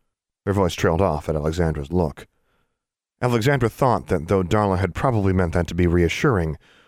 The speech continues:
she was still awfully smug. As students finished eating, they rose from their tables and made their way not to the internal corridor they'd arrived by,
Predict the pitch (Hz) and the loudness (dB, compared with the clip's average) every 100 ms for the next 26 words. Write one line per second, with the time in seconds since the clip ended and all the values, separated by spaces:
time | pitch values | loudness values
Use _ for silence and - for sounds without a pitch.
0 | _ - 98 85 - 92 87 80 - 73 | _ -4 -2 0 0 2 2 0 -4 -8
1 | - 85 87 69 - - _ _ _ _ | -4 -2 -2 -2 -12 -20 _ _ _ _
2 | _ _ _ _ _ _ _ 131 - 196 | _ _ _ _ _ _ _ -4 0 0
3 | 165 - 151 131 - - 127 - 101 85 | 0 0 0 0 -2 -2 0 -2 -4 -16
4 | _ _ _ 107 107 117 135 139 117 107 | _ _ _ 0 2 4 2 0 0 0
5 | - 117 85 85 87 90 101 147 120 101 | 0 0 2 0 2 2 2 0 2 2
6 | 95 85 - - - 131 196 180 156 139 | 2 0 -6 -10 -2 0 0 0 0 2
7 | 151 123 - 147 104 85 90 87 104 127 | 2 0 0 -2 2 2 2 2 2 2
8 | - - 73 - | 0 -4 -4 -6